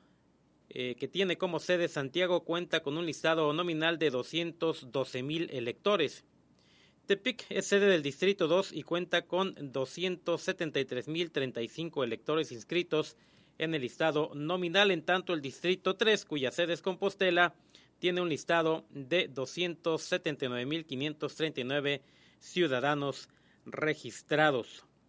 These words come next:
La mayor parte de los ciudadanos inscritos en el listado nominal de la entidad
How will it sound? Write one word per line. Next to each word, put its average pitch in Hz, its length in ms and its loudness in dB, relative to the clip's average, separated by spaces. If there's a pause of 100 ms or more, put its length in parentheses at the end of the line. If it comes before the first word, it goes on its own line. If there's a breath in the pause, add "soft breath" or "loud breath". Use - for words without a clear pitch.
(1400 soft breath)
La 220 160 6
mayor 240 280 6
parte 220 400 8
de 214 120 6
los 208 140 4
ciudadanos 190 500 4
inscritos 175 580 0
en 180 120 2
el 170 60 -2
listado 165 320 2
nominal 156 580 2
de 139 220 0
la 156 120 2
entidad 131 420 0